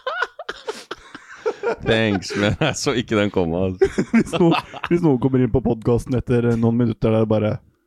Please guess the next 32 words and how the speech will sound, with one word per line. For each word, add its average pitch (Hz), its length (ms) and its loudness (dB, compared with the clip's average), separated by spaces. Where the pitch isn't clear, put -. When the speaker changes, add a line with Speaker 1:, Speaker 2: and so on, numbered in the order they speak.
Speaker 2:
«What?» 269 560 -6
Da - 160 -10
må 113 100 0
du 113 80 2
Speaker 1:
What? 85 180 -4
Speaker 2:
høre - 160 2
på - 80 -8
fra 98 140 -6
starten - 500 -12
av. 95 60 -12
Speaker 1:
Ja. - 180 -18
Speaker 2:
Ja. 131 120 -16
Speaker 1:
Er 127 120 0
det 131 80 2
sånn, 117 220 0
eh, 110 640 0
meg 107 280 0
og - 40 -8
Kristoffer - 440 -4
snakket 92 260 -2
om 101 80 0
her 98 140 0
om 104 40 -2
dagen? 135 220 0
Ønsker 104 360 0
du 110 80 2
suksess - 640 -4
i 123 80 2
livet? 156 340 2
Ønsker 104 400 0
du 113 80 2
en 135 140 2